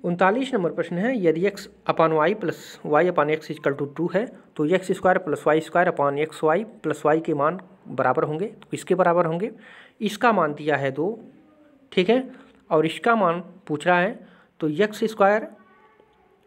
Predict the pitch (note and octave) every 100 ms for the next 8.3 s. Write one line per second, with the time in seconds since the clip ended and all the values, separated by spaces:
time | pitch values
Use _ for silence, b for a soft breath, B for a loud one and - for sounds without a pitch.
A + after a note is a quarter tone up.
0 | _ _ D#3 D#3 E3 F3 F#3+ - F#3 G3
1 | A3 - _ - G3+ F3+ - F3 - D#3
2 | E3+ F#3 - _ _ _ C#3+ D3+ D3+ F3+
3 | F3 D#3+ C#3 C#3+ D#3+ E3+ D#3 - C#3 -
4 | F#3 E3+ G3+ F#3 D#3 D#3+ D3+ E3 D#3 C#3+
5 | D3 C3+ D#3+ D#3+ B2 B2+ - B B B
6 | E3+ D3+ D3 D#3+ D#3+ D#3+ C3 C3+ C3 F#3+
7 | - B B B - G#3 E3 D#3+ D#3 C#3
8 | B2+ D3+